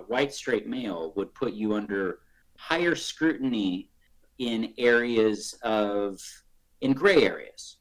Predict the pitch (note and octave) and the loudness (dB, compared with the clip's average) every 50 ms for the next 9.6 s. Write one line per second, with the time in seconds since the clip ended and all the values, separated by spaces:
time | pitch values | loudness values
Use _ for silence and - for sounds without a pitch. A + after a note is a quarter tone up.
0 | _ _ _ _ _ _ _ _ _ _ _ - A#2+ A2 G#2+ G#2 G#2 G2+ G2+ G#2 | _ _ _ _ _ _ _ _ _ _ _ -6 -4 -4 -2 -2 -4 -4 -4 -6
1 | A2 A2+ - - G#2 G#2 G#2 - A#2 - - B2+ B2 B2+ A#2+ A2+ - C3+ C3 B2 | -6 -8 -10 -6 -4 -4 -2 -2 -6 -6 -4 -2 -2 0 -2 -2 0 0 0 0
2 | B2 A#2+ - - - C#3+ C3 - - - - _ - - - _ _ _ _ - | 0 -6 -8 -4 -2 0 0 0 -2 -10 -14 _ -20 -20 -20 _ _ _ _ -4
3 | - C#3+ C3+ C3+ - - _ _ _ _ _ _ _ - G3 G3 - A3 G3+ G3+ | 0 0 0 0 -4 -16 _ _ _ _ _ _ _ -10 -10 -4 -4 -4 -2 2
4 | G#3+ A3 G#3 G#3 - F#3 D#3 C#3+ C#3 - C#3+ C3 A#2+ A#2 A2 - - B2 A2 G#2 | 8 8 8 8 6 0 0 0 -2 -2 -4 -2 0 -2 -2 -2 0 2 2 2
5 | G2 F2+ F2 F2 - - - _ _ _ _ - G2+ G2 F#2 F2+ F2+ F2 - - | 2 0 -6 -10 -12 -14 -20 _ _ _ _ -12 -8 -6 -4 -4 -4 -6 -8 -10
6 | - - - C#3 C3+ C3+ B2+ A#2 A2 - _ _ _ _ _ _ _ - C3 C#3 | -18 -12 -6 -2 0 2 2 0 -2 -8 _ _ _ _ _ _ _ -8 0 2
7 | D3+ D3 C3+ C#3 D#3 D#3 D3 C3+ - C3+ A#2+ B2 C3+ C#3+ C#3 C3 A#2 A2+ A#2 B2 | 2 4 4 2 4 4 2 2 2 0 0 2 2 2 2 2 2 0 -2 -4
8 | A#2+ - - B2+ A#2+ A#2+ B2 B2 A#2+ A#2+ A#2 A2 - - - - - _ _ _ | -8 -8 -8 -6 -4 -2 -2 0 -2 -2 -4 -6 -10 -12 -14 -16 -20 _ _ _
9 | _ _ - - B2 A2 - A#2 A2+ A2 A2 | _ _ -20 -12 -12 -10 -10 -8 -8 -6 -6